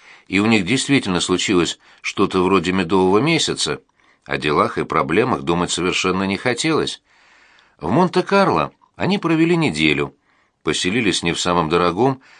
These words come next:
но всё-таки фешенебельном отеле, ходили по казино, задерживаясь там по несколько часов. Сергей постоянно снимал с карт по десятке другой тысяч евро, делал ставки, даже где-то выигрывал.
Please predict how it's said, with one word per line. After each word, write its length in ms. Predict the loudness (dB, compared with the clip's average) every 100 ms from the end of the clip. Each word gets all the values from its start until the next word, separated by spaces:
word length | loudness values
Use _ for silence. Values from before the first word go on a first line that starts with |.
| _
но 160 | -4 -2
всё-таки 360 | 0 -4 -2
фешенебельном 840 | -6 -4 -4 0 -2 0 0 2 0
отеле, 440 | 0 -2 -2 -4 _ _ _ _
ходили 360 | -4 0 -2
по 160 | 0 -2
казино, 600 | 0 0 0 0 -2 -4 _ _ _ _
задерживаясь 720 | -2 -2 2 2 2 0 0
там 220 | 0 0
по 80 | 2
несколько 480 | 0 0 -4 -6 -6
часов. 480 | -6 -4 -4 -6 -10 _ _ _ _ _ _ _ -12
Сергей 400 | -4 0 2 0
постоянно 500 | 0 -2 -2 0 -4
снимал 420 | -4 -2 -2 -2
с 60 |
карт 340 | -2 -4 -4 -8 _ -20 _ _
по 120 | -4
десятке 560 | -2 0 0 -2 -2 -4
другой 380 | -2 2 0
тысяч 440 | 0 -4 -4 -6 -4
евро, 420 | 0 0 -2 -6 -10 _ _
делал 320 | 0 2 2
ставки, 600 | -2 -2 -2 -2 -6 -10 -12 _ _ _
даже 240 | -2 0
где-то 340 | 0 -2 0 0
выигрывал. 680 | 2 0 0 2 2 0